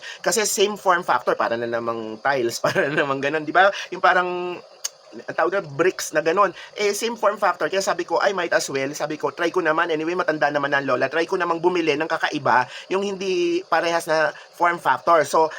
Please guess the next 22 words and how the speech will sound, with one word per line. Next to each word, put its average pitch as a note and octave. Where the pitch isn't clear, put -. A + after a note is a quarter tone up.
eto F3
na F3+
po E3
ang D3+
nabili C#3+
ng C#3
Lola. B2
Ayan. B2+
O, -
wag B3+
niyo C4
intindihin C4
yung B3
ano, A#3+
ah, A3+
screen A3+
protector. G#3+
Pinalagay G3
ko G3+
na F#3+
yan D#3
kasi F3+